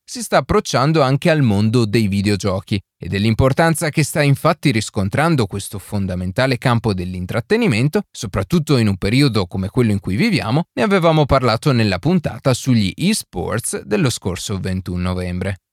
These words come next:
Ma se a questo punto provassimo ad unire il successo dell'industria videoludica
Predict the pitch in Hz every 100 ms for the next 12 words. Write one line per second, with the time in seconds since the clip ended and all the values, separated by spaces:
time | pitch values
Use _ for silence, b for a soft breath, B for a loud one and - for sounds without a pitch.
0 | - 117 175 - - 135 190 - 165 214
1 | 247 160 143 123 165 - 180 135 107 160
2 | 208 95 87 107 - 143 - 147 127 113
3 | 101 101 170 - 156 107 101 92 104 170
4 | 107 -